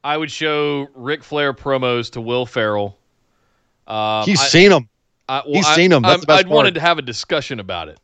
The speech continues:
Speaker 1: Uh, like,
Speaker 2: Okay.
Speaker 1: you know,
Speaker 2: <laughs>
Speaker 1: uh, I'd
Speaker 2: Get
Speaker 1: want
Speaker 2: some
Speaker 1: the
Speaker 2: beer.
Speaker 1: match that I would choose would be the retirement match with Shawn Michaels. I'm Sorry, I Love You. And the segment I'm trying to think of,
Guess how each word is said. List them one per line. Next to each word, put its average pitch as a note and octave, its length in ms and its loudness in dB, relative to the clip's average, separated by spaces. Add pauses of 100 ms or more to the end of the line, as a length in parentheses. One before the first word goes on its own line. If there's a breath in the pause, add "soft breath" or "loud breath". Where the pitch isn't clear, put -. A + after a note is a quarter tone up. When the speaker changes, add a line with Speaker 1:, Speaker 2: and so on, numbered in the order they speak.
Speaker 1:
Uh, A#2 80 -16
like, C#3+ 220 2
Speaker 2:
Okay. F3+ 100 0
Speaker 1:
you C3 60 2
know, C3+ 140 -2 (200)
Speaker 2:
<laughs> - 240 -4
Speaker 1:
uh, D#3+ 60 0 (280)
I'd E3 200 2
Speaker 2:
Get F3+ 100 4
Speaker 1:
want G3+ 100 4
Speaker 2:
some D3+ 120 0
Speaker 1:
the D3+ 80 2
Speaker 2:
beer. E3 120 4
Speaker 1:
match F#3+ 340 2
that F3 140 -2
I D#3 100 4
would D3 140 -2
choose C#3+ 400 -4
would C3 160 -8
be C3+ 380 -2
the C#3 160 -8
retirement C#3+ 420 0
match B2+ 240 0
with B2 100 -8
Shawn B2+ 220 -4
Michaels. G2+ 640 -8
I'm A2+ 100 -8
Sorry, C3+ 240 0
I C3 40 2
Love G#2+ 200 -2
You. G#2 160 -8 (1300)
And B2+ 400 -4
the B2+ 180 -10
segment G#3+ 560 0
I'm D3+ 120 -2
trying D#3 280 -4
to C3+ 60 -8
think D3 320 -6
of, C#3 500 0